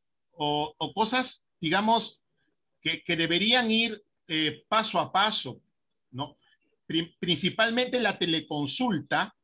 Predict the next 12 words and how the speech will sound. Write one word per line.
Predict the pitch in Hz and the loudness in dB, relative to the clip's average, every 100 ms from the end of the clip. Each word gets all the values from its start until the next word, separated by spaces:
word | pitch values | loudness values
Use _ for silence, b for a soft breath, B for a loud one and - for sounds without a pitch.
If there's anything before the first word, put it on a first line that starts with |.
| _ _ | _ _
es | 175 | -2
lo | 196 202 | 0 0
que | 165 | -2
debería | 156 151 220 247 | 0 0 0 0
estar | - - 180 | 0 2 2
establecido | 175 - 143 131 131 196 180 170 165 - _ _ _ | 0 -2 -2 -2 -2 0 2 2 2 -6 _ _ _
como | 143 135 135 | -6 -2 2
el | 135 131 | 2 4
paso | 175 - 165 | 2 2 -2
número | 175 175 160 | -2 0 2
uno | 165 208 175 165 | 2 2 0 0
para, | 135 131 123 113 | 0 2 2 -2